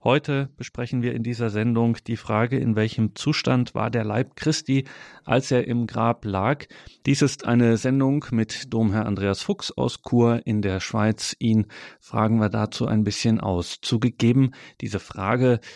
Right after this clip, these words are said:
in welchem Zustand war der Leib Christi, als er im Grab lag,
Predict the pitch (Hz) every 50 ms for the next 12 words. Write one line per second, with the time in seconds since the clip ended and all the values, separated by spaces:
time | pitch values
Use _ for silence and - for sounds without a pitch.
0 | - _ - - 101 98 95 90 - - 110 101 113 127 - - 110 104 92 -
1 | - - - 120 135 156 - - - 113 120 127 127 120 - 110 101 107 127 123
2 | 117 107 101 101 104 113 113 - - - - 143 139 - - 131 127 - - 113
3 | 110 117 - - 117 113 - - 95 92 - - 110 113 113 - - 107 104 107
4 | 107 -